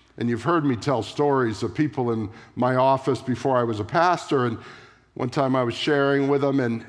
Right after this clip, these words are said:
and finally one said, "You know, I'm a Christian. I knew her for six, seven years and had no idea." She knew I was, she knew some others. She never, well, that's even worse. Our inner life and our external practice have to match.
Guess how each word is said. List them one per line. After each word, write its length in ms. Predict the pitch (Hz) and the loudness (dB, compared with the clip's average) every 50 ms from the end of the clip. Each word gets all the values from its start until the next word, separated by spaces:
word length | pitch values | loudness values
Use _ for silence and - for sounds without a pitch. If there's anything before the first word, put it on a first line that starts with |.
| - - - | -18 -12 -8
and 160 | 117 113 107 | -6 -6 -6
finally 380 | - - 139 147 160 160 151 135 | -4 -2 0 0 0 0 0 0
one 240 | 127 139 135 131 | 0 0 -2 -2
said, 280 | 127 - - 151 131 123 | -4 -4 -2 -2 -2 0
"You 60 | 135 | -2
know, 120 | 135 135 127 | -2 0 0
I'm 140 | 143 185 | 0 -2
a 60 | 165 - | -4 -6
Christian. 500 | - - 185 - - - - 147 107 95 | -6 -6 -8 -8 -8 -6 -6 -4 -4 -2
I 120 | 156 170 | -4 -2
knew 160 | 170 170 170 | -2 0 0
her 100 | 156 151 | 0 0
for 280 | 147 - - 151 135 123 127 - | -2 -2 -2 -4 -4 -4 -6 -12
six, 340 | - - - - - - - | -18 -14 -12 -12 -10 -10 -8
seven 340 | - 175 160 147 156 151 | -6 -6 -4 -2 -2 -2
years 300 | 151 190 233 214 131 - | -2 -2 -4 -6 -6 -6
and 100 | 117 104 107 | -6 -6 -6
had 200 | 120 117 107 113 | -6 -6 -6 -6
no 160 | 131 135 123 | -6 -6 -6
idea." 380 | 123 127 123 - - - 143 - - _ _ _ _ _ _ _ _ | -6 -8 -8 -8 -10 -10 -12 -14 -18 _ _ _ _ _ _ _ _
She 120 | - - | -10 -6
knew 160 | - 160 135 | -4 -2 2
I 140 | 117 127 160 | 2 2 2
was, 360 | 180 170 180 180 180 175 165 | 2 2 2 4 4 2 0
she 140 | - - 127 | -2 -4 -2
knew 120 | 127 127 127 | -2 -2 -2
some 200 | 123 - 127 135 | -2 -2 0 0
others. 300 | 160 160 175 151 - - - - - - - _ _ _ _ - | 0 0 -2 -4 -4 -8 -16 -18 -20 -20 -20 _ _ _ _ -16
She 160 | - - 123 | -8 -6 -4
never, 340 | 113 107 117 120 110 107 90 | -2 -2 0 -2 -2 -2 -2
well, 140 | 82 113 | -2 0
that's 260 | 107 127 185 196 - 135 | 0 0 0 -2 -4 -4
even 220 | 120 110 127 139 | -4 -2 -2 -2
worse. 320 | 147 170 208 - - - - - | -2 -2 -2 -4 -6 -6 -2 0
Our 200 | 120 139 139 143 | 0 0 0 0
inner 220 | 185 220 240 233 220 | 0 2 4 4 4
life 400 | 202 175 175 175 175 180 170 - - - | 4 4 4 4 4 2 0 -4 -6 -4
and 100 | 135 123 | -2 -2
our 120 | 117 117 | 0 -2
external 400 | 110 - - - 151 147 147 147 | -2 -4 -8 -6 -4 -2 -2 -2
practice 680 | 127 - - 131 117 107 104 - - 120 117 104 - - - - - - _ - | -4 -2 0 2 2 2 0 -2 -2 -4 -4 -4 -6 -10 -20 -20 -20 -20 _ -6
have 240 | - 110 104 - - | -4 -4 -4 -4 -6
to 80 | 98 | -8
match. 640 | 87 92 90 85 71 53 52 - - - - - - | -6 -4 -4 -4 -4 -4 -8 -12 -16 -16 -16 -16 -18